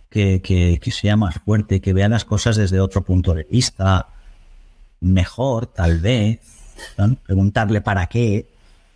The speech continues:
O sea, esos fueron los dos detonantes importantes que hicieron, es decir, un poco de alivio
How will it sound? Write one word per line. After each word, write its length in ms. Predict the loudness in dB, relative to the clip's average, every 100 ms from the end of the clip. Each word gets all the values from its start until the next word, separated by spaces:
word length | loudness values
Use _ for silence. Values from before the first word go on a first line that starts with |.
| _ _ _ _
O 40 | -4
sea, 160 | -2 0
esos 260 | -2 -6
fueron 320 | -6 -4 -2
los 160 | -2 0
dos 140 | -2
detonantes 500 | -2 -2 -2 0 0
importantes 600 | 0 0 0 0 0 0
que 120 | -2 -2
hicieron, 360 | 0 0 2
es 60 | 2
decir, 260 | 0 0 -4 -18 -20 -20 -20 -20 -20 _
un 100 | -4
poco 240 | -4 -2
de 100 | -2
alivio 500 | 0 0 0 -2 -4